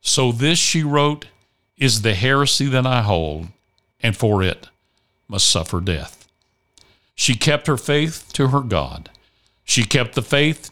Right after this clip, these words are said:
to her friends, for she betrayed no one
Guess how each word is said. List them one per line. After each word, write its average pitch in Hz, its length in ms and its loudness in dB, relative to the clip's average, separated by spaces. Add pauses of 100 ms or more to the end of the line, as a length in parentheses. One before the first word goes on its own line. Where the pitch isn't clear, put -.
to 131 180 -2
her 131 120 0
friends, - 680 -8 (640)
for 117 140 -2
she 175 260 2
betrayed 151 760 0
no 131 160 2
one 76 420 -2